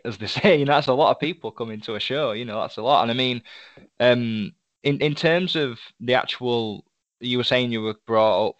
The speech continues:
through the, uh, Israeli Wrestling League Academy, as I was looking into, um,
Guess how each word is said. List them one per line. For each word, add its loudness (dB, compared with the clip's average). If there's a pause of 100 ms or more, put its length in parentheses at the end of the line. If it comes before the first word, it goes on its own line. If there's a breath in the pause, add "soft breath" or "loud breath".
through -4
the, -4
uh, 0
Israeli -4
Wrestling -6
League -8
Academy, -4
as -8
I -4
was -10
looking -12
into, -8 (500 loud breath)
um, 0